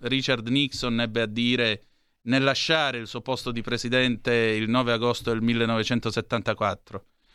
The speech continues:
A volte nella vita, quando noi prendiamo dei colpi, quando noi soffriamo una sconfitta, quando ci sentiamo dire di no, pensiamo che sia la fine di tutto."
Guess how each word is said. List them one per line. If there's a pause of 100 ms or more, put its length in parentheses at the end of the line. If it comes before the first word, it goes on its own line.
(200)
A
volte
nella
vita,
quando
noi
prendiamo
dei
colpi,
quando
noi
soffriamo
una
sconfitta, (360)
quando
ci
sentiamo
dire
di
no, (760)
pensiamo
che
sia
la
fine
di
tutto."